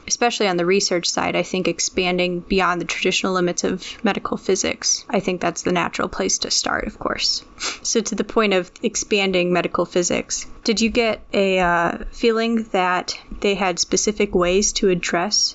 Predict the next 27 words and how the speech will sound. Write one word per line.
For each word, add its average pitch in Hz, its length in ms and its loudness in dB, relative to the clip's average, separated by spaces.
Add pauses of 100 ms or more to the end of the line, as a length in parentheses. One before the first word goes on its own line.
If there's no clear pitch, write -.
how 190 280 -2
to - 160 -2
expand 196 360 0
medical 190 300 2
physics, 208 400 0
particularly 196 1000 0 (160)
in 208 140 6
the 196 80 6
research 208 460 2
arena? 220 480 2
Or 190 260 2 (120)
did 196 120 2
it - 140 0
feel 202 220 2
more 190 200 2
like 180 240 2
they 180 140 2
included 185 480 2
it 175 320 0
so - 140 -4
that 180 140 2
they 180 100 2
weren't 175 260 -2
excluding 180 640 0
people - 360 0
like 175 240 0
me? 175 300 2